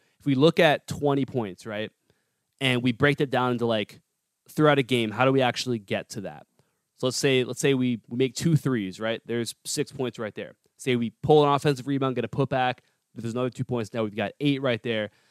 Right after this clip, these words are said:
Then let's say we have two attacks versus aggressive closeouts, get to layups or floaters, whatever, add four more to that. Now we've got twelve right there. Then we've got, let's say, two transition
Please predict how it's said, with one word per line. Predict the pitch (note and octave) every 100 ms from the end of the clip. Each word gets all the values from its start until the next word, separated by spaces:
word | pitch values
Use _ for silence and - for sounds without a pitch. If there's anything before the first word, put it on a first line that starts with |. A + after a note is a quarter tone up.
| _
Then | B2+
let's | B2+ A#2+
say | C3+
we | B2
have | A#2
two | - F#3+ F3+ E3+ D#3 - _ -
attacks | - D3+ C#3+ C#3 -
versus | C#3+ C3 - - - _ _
aggressive | C3 D3 D3 C#3+ B2+
closeouts, | - E3+ D3+ C#3+ C#3 - - _ _ _
get | D3 C#3+
to | C3+
layups | C3 D3 C#3+ C3
or | A2+
floaters, | - D3 C3+ B2
whatever, | A2+ B2 A#2+ A#2+ A#2 _ -
add | C3 A#2+ - _ _
four | - E3 D3+
more | C#3+ C3
to | B2
that. | B2 A#2
Now | A#2+ A#2+
we've | A2+
got | A2 G2+
twelve | - D#3 C#3+ C3
right | C3 C3
there. | A2+ G#2+ - _ _ _
Then | C#3
we've | D3
got, | B2 B2 A#2
let's | B2+ C#3+
say, | B2+
two | - F3
transition | - D3+ C#3 C#3 D3 C3 A#2+